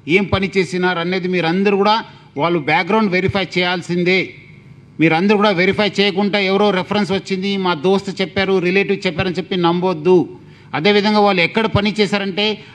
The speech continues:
అక్కడ ఆ ఇంటి ఓనర్తో మాట్లాడండి, ఎట్లా పని చేసినారు, ఎట్లా ఉంది ఆయన ప్రవృత్తి,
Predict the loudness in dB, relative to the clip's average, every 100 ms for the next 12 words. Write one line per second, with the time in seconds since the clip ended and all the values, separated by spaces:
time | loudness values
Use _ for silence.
0 | -6 -2 0 0 2 0 2 2 0 -2
1 | -12 -6 2 4 4 2 2 2 2 0
2 | 0 0 0 0 -2 -2 -2 0 -2 -2
3 | -4 -2 0 0 -2 -4 -2 0 0 0
4 | 0 -2 0 0 0 -2 -2 0 -2 -8